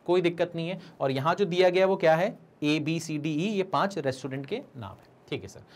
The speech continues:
अब इस पर सवाल कैसे बन सकता है, इस पे सवाल कैसे बन सकता है, है ना? तो जो लोग भी एक बार सवाल को देखना चाहते हैं, एक बार अच्छे से देख लो, ठीक है?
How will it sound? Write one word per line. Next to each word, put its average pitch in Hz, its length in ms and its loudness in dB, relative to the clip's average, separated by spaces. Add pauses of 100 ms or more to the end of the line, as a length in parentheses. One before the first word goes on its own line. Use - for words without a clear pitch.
(260)
अब 185 120 6
इस 202 100 2
पर 247 120 2
सवाल 214 340 8
कैसे 220 240 2
बन 214 140 2
सकता 208 280 -4
है, 208 100 -8 (220)
इस 160 100 -10
पे 202 120 2
सवाल 175 260 4
कैसे 185 200 0
बन 180 120 0
सकता 175 280 -8
है, 170 100 -10 (260)
है 170 60 0
ना? 254 120 -4 (260)
तो 151 280 -2
जो 151 180 0
लोग 180 160 4
भी 202 220 -2 (220)
एक 156 100 -2
बार 170 100 4
सवाल 156 260 4
को 165 100 -2
देखना 165 220 -2
चाहते 160 240 0
हैं, 156 60 -6
एक 147 40 -6
बार 151 100 2
अच्छे 143 160 -10
से 151 120 -8
देख 139 200 -6
लो, 147 120 -10 (200)
ठीक 185 120 -6
है? 233 100 -6